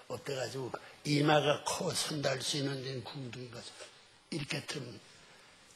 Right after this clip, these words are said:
궁둥배지기 뜰 줄 알아. 그게 씨름 선수야.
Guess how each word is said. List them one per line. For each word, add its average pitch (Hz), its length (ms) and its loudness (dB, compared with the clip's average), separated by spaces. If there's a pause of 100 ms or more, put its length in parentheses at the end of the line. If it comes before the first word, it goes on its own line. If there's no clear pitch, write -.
(320)
궁둥배지기 113 720 -8
뜰 - 120 -14
줄 - 160 -14
알아. - 100 -16 (880)
그게 226 140 8
씨름 160 420 8
선수야. 127 680 -2